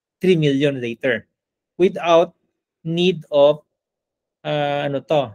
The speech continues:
signing another mortgage. This one, na yung pactum commissurium, no, di, uh, Latin, but, uh, previous years,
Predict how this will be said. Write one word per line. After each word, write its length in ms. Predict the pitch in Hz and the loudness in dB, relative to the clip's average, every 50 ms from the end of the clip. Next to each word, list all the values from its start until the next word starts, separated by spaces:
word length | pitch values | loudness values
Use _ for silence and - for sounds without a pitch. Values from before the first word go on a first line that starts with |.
| _ | _
signing 640 | _ - - 151 151 147 143 160 165 151 131 120 131 | _ -2 0 2 2 2 0 0 -2 -2 -4 -6 -10
another 400 | - 135 139 135 131 135 131 127 | -10 -6 -6 -4 -4 -2 -4 -4
mortgage. 720 | 127 123 117 110 110 - 127 117 110 110 - - - - _ _ _ _ _ _ _ _ _ _ _ _ _ _ _ _ _ _ _ _ _ | -4 -4 -8 -8 -6 -6 -6 -6 -6 -8 -12 -18 -20 -20 _ _ _ _ _ _ _ _ _ _ _ _ _ _ _ _ _ _ _ _ _
This 240 | _ 190 220 214 - | _ 2 2 4 4
one, 400 | - 220 196 185 190 214 247 220 - _ _ _ _ _ _ _ _ _ _ _ _ _ _ _ _ _ _ _ _ _ - | 4 4 6 6 6 4 2 -2 -8 _ _ _ _ _ _ _ _ _ _ _ _ _ _ _ _ _ _ _ _ _ 0
na 80 | 170 | 2
yung 160 | 175 185 185 | 2 2 4
pactum 400 | 180 185 175 - - - 180 175 | 4 2 2 2 0 -2 -2 0
commissurium, 720 | 180 185 180 180 - - 180 165 160 160 160 165 185 208 202 - _ _ _ _ _ _ _ _ _ _ _ _ _ _ _ _ _ _ _ _ _ _ _ _ _ _ _ - | 0 0 0 0 0 0 0 2 2 2 2 2 0 -2 -6 -8 _ _ _ _ _ _ _ _ _ _ _ _ _ _ _ _ _ _ _ _ _ _ _ _ _ _ _ -18
no, 160 | 143 151 165 | -16 -14 -14
di, 160 | 160 156 - - - | -14 -14 -14 -12 -8
uh, 560 | 143 143 139 139 139 139 139 135 139 - - | -6 -6 -4 -4 -6 -6 -6 -8 -8 -2 2
Latin, 640 | 143 143 147 143 - - 190 185 156 127 110 - _ _ _ _ _ _ _ _ _ _ _ _ _ _ _ _ _ _ _ _ _ _ 139 | 4 4 4 2 2 0 0 0 -2 -4 -6 -10 _ _ _ _ _ _ _ _ _ _ _ _ _ _ _ _ _ _ _ _ _ _ -2
but, 240 | 139 139 139 - _ _ _ _ _ _ _ _ _ _ _ _ _ _ - | -2 -2 -2 -4 _ _ _ _ _ _ _ _ _ _ _ _ _ _ -6
uh, 640 | 139 143 139 139 135 135 135 135 135 135 131 135 131 - - _ | -4 -2 -2 -2 -2 -4 -4 -4 -4 -6 -6 -8 -10 -12 -16 _
previous 480 | - 175 170 151 143 165 170 165 - - | -2 0 0 0 0 -2 -2 -2 -2 -2
years, 560 | 175 156 160 165 180 208 214 - - - - | 2 2 4 4 4 2 0 -4 -12 -20 -20